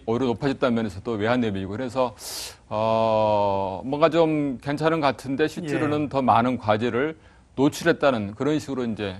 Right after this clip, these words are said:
Speaker 1: 평가할 수가 있겠습니다.
Speaker 2: 네, 이근 교수님 말씀을 귀담아 들을 필요가 있습니다. 우리가 당초, 아, 예측했던 성장률보다 좋은 수치가 나왔다고 해서, 아, 뭐 잔치를 벌이거나 기뻐할 단계는 분명히 아니라는
Speaker 1: 음.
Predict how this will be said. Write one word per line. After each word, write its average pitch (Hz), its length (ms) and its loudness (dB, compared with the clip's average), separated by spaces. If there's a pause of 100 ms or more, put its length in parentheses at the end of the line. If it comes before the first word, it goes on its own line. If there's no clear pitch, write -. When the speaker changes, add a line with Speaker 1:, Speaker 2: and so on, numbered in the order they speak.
(100)
Speaker 1:
평가할 135 320 -6
수가 110 180 -10
있겠습니다. 98 460 -12
Speaker 2:
네, 151 320 4
이근 190 260 -6
교수님 185 380 -6
말씀을 175 460 -4
귀담아 175 360 -2
들을 165 180 -6
필요가 160 280 -4
있습니다. 143 380 -6
우리가 156 240 -4
당초, 165 580 -2 (380)
아, 143 120 -4
예측했던 170 600 -4
성장률보다 156 800 -4
좋은 165 280 -4
수치가 170 300 -4
나왔다고 147 540 0
해서, 175 360 -2 (380)
아, 123 460 -6
뭐 139 260 -6
잔치를 160 480 -4
벌이거나 147 380 -2
기뻐할 160 420 -2
단계는 143 380 -6
분명히 139 320 -8
아니라는 131 440 -6
Speaker 1:
음. 127 140 -10